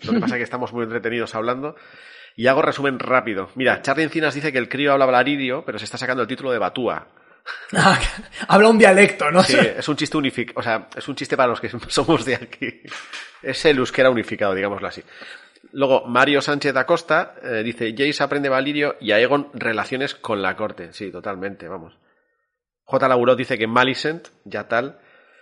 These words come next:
Speaker 1: Charlie Encinas dice que la gente se basa en que la genética valiria siempre se impone.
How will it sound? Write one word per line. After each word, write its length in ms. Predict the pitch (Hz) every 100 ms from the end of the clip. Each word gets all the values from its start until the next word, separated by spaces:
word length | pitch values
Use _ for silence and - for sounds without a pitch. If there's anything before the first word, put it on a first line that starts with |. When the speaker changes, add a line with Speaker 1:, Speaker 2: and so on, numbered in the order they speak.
| _ _ _ _ -
Speaker 1:
Charlie 220 | 120 117
Encinas 300 | 110 143 135
dice 180 | 147 160
que 140 | 143 127
la 200 | 117 110
gente 320 | 147 151 147
se 140 | 151
basa 200 | 151 156
en 80 | 156
que 120 | 131
la 80 | 107
genética 340 | 101 120 135 131
valiria 460 | 123 131 139 135 -
siempre 320 | - 127 139
se 80 | 117
impone. 380 | 85 110 -